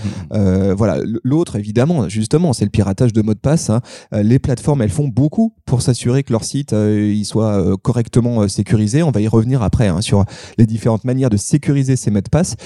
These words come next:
Speaker 2: Mais par, par contre, là où ils peuvent pas, euh, euh, là où ils ont pas la main, c'est la manière dont vous utilisez ces mots de passe. Si tu utilises le même mot de passe sur toutes les plateformes partout, bah, tu prends un risque énormissime parce qu'il y a un seul de tes mots de passe qui tombe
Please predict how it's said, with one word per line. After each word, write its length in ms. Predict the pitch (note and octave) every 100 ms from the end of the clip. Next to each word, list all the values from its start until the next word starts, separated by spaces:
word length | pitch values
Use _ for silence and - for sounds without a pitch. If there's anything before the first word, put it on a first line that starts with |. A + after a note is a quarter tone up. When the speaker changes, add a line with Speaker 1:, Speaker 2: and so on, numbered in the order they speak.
| - -
Speaker 2:
Mais 200 | C3 G#3
par, 180 | E3 G2+ - A#2
par 120 | G#2+
contre, 220 | - F#3
là 100 | C3
où 120 | C3 B2
ils 60 |
peuvent 220 | B2+ A#2+
pas, 240 | - D3+ A#2
euh, 140 | F#2 F#2 - _ G#2
euh, 200 | G2+ G2
là 100 | B2
où 40 |
ils 100 | B2
ont 60 | G#2+
pas 160 | - D#3+
la 120 | G#2+
main, 220 | C3+ G3
c'est 180 | - A2+
la 100 | G2
manière 440 | G2+ C3 D3+ F3
dont 240 | B2+ B2 C#3+
vous 200 | A2 A2+
utilisez 340 | C#3+ D#3+ D#3
ces 160 | D3+ C3
mots 140 | C3
de 0 |
passe. 280 | B2+ C3 A#2+
Si 100 | A#2
tu 100 | C3+
utilises 280 | C3 D3 C3+
le 80 | A#2
même 220 | B2+ D#3
mot 180 | C#3 C#3+
de 80 | C#3+
passe 380 | D3 D3 - F#2
sur 180 | - G2
toutes 320 | F#3+ G3+ D#3
les 80 | A#2+
plateformes 480 | G#2+ G2+ A2+ G#2
partout, 460 | G2+ D3+ - - G3+ - - -
bah, 120 | B2+
tu 140 | -
prends 200 | G2 D3+
un 100 | G2+
risque 260 | G2+ C#3+ - -
énormissime 680 | G#2+ D3 D#3 A#2+ - F#3+
parce 160 | E3+ F#2+
qu'il 120 | G#2+
y 20 |
a 120 | G#2 F2+
un 80 |
seul 240 | D3 - D3
de 80 | A#2
tes 120 | B2+
mots 120 | A2
de 60 | -
passe 180 | D#3
qui 120 | - G3+
tombe 240 | C3+ E3